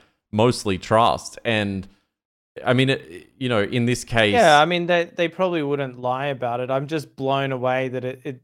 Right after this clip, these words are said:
Speaker 2: sort of voluntarily admitting things about itself, like it's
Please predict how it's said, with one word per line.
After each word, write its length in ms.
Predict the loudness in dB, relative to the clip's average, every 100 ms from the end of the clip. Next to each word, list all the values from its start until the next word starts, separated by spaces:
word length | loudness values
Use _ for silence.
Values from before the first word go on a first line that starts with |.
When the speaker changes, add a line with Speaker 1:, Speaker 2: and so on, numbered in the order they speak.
| -16
Speaker 2:
sort 260 | -4 0
of 140 | 0 -4 _ _ _ _ 0
voluntarily 760 | 2 2 0 0 2 4 2
admitting 480 | 0 -2 -4 -4 -6
things 440 | -6 -8 -6 -6
about 340 | -4 0 2 0
itself, 520 | -4 -2 0 0 0
like 240 | -2 -2
it's 200 | -6 -14